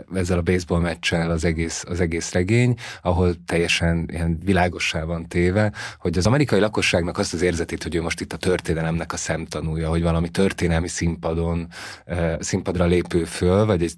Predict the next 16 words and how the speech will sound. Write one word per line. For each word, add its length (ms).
történelmi 400
színpadon 500
játszódó 360
eseményeknek 720
a 80
közvetlen, 720
aktív 360
részese, 480
nézője, 440
stb., 600
azt, 340
ö, 260
egy, 240
ö, 160
baseball 460
meccsen 640